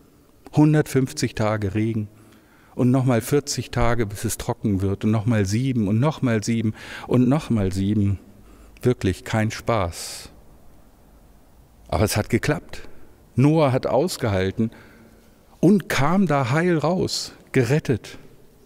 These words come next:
Wunderbar. Wer die Bibel in der Geschichte, wer die Geschichte in der Bibel nachliest,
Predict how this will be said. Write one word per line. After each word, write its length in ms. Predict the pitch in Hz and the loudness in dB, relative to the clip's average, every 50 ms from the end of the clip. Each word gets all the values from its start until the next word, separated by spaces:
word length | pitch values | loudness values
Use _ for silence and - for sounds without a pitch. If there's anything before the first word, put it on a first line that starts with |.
| _ _ _ _ _ _ _ _ - | _ _ _ _ _ _ _ _ -4
Wunderbar. 640 | 101 107 135 147 147 131 117 110 120 120 110 92 85 - - - - - _ _ _ _ _ _ _ _ _ _ _ _ _ _ _ _ _ _ - - _ _ _ _ _ _ _ - - - - - - - - - - - - - - _ - - - - - _ _ _ | -2 0 2 2 0 0 0 0 -2 -2 -4 -6 -8 -12 -18 -20 -20 -20 _ _ _ _ _ _ _ _ _ _ _ _ _ _ _ _ _ _ -20 -20 _ _ _ _ _ _ _ -20 -20 -20 -20 -20 -20 -20 -20 -20 -20 -20 -20 -20 -20 _ -20 -20 -20 -20 -20 _ _ _
Wer 120 | - 120 127 | 2 2 4
die 100 | 139 147 | 4 2
Bibel 360 | 123 143 165 180 170 175 160 | 2 2 2 4 6 6 6
in 100 | 147 147 | 6 6
der 80 | 143 139 | 4 4
Geschichte, 580 | 139 135 - - 151 139 - - - 131 117 - | 4 2 2 0 0 0 0 2 2 2 0 0
wer 240 | 120 110 123 117 110 | 0 0 2 4 4
die 140 | 110 110 95 | 4 2 0
Geschichte 440 | - 104 - 185 180 - - 151 | -2 -2 0 0 0 0 0 0
in 120 | 131 110 113 | 2 2 2
der 140 | 117 104 104 | 2 2 2
Bibel 500 | 107 127 151 170 139 131 113 101 92 87 | 2 0 0 0 2 2 0 0 0 0
nachliest, 840 | 87 98 120 175 208 - - 123 104 92 92 90 - - - - | 0 0 0 0 -2 -2 -2 -2 -2 -2 -2 -4 -6 -10 -14 -18